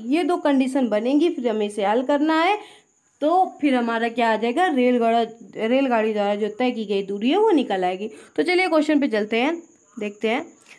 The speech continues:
देखिए ये है हमारी फर्स्ट कंडीशन। तो फर्स्ट कंडीशन में बोला गया था कि अगर चाल दस किलोमीटर अधिक कर दी जाए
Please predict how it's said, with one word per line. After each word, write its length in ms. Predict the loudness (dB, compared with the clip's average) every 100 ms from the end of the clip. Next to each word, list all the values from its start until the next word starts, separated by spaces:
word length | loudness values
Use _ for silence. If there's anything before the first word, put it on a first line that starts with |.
| -6
देखिए 200 | -2 -2
ये 340 | 0 2 2
है 160 | 2 2
हमारी 280 | 2 2 0
फर्स्ट 520 | -2 0 0 0 -4
कंडीशन। 640 | -2 0 2 2 2 2 0
तो 140 | -2
फर्स्ट 360 | -2 -2 0 -2
कंडीशन 420 | 2 2 4 2
में 160 | 2 2
बोला 300 | 0 0 2
गया 200 | 2 0
था 180 | 2 0 0 -8 -14
कि 80 | -6 0
अगर 300 | 2 2 0 -6
चाल 380 | -2 0 0 -4
दस 220 | -6 -6
किलोमीटर 480 | -6 -4 -2 -2 -2
अधिक 420 | -2 -4 -4 -4
कर 120 | -4 -2
दी 180 | -2
जाए 220 | 0 0